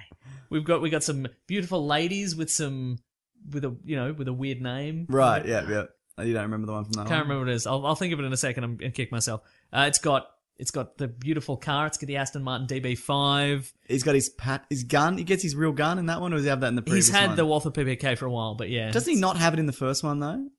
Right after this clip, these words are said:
Speaker 2: In the poster, he's got a different gun.
Speaker 1: Yeah, in the, yeah, I can't
Speaker 2: I
Speaker 1: remember.
Speaker 2: don't know which of these I've seen.
Speaker 1: Right, it
Speaker 2: <laughs>
Speaker 1: doesn't
Speaker 2: I
Speaker 1: matter.
Speaker 2: just
Speaker 1: It's
Speaker 2: don't.
Speaker 1: fine, yeah.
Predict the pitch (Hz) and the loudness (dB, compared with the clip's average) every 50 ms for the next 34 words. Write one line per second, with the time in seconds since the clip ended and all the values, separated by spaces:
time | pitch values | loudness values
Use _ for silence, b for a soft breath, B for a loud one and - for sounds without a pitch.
0 | _ _ _ _ _ - - 156 196 208 202 - 170 175 208 208 - 156 135 123 | _ _ _ _ _ -6 -2 0 2 0 2 0 0 0 0 0 0 -2 -2 0
1 | - 139 127 123 113 131 139 - - 113 104 - 117 117 113 101 107 - 110 - | 0 0 0 0 -2 -4 -6 -4 -6 -6 -6 -4 -4 -4 -4 -6 -6 -10 -14 -18
2 | _ _ _ _ _ _ _ _ _ _ _ 156 151 170 185 190 190 180 170 156 | _ _ _ _ _ _ _ _ _ _ _ -6 -4 -2 0 2 2 2 2 0
3 | 202 240 277 254 190 170 _ _ _ _ _ _ _ - 165 185 202 185 175 165 | 0 -2 -4 -6 -8 -10 _ _ _ _ _ _ _ -12 -8 -4 -4 -2 0 0
4 | 147 139 131 123 120 120 110 - - 165 - - 175 139 131 127 123 117 113 190 | 0 2 2 2 0 0 -2 -4 -8 -8 -6 -4 -4 -2 -2 -2 -2 0 0 0
5 | 196 180 180 156 139 120 127 131 127 - 127 110 110 113 110 - 110 95 - - | 0 0 0 0 0 0 0 -2 -2 -4 -4 -4 -2 -2 -2 -2 -4 -4 -4 -4
6 | - 107 107 120 123 139 123 - 190 196 160 139 139 156 165 170 160 - - - | -2 0 0 0 0 -2 0 2 4 4 4 6 4 2 2 4 2 4 6 6
7 | - 214 - 165 165 - - - 185 113 101 107 127 - 139 127 | 6 6 6 4 4 2 2 2 2 2 0 -2 -2 -2 0 0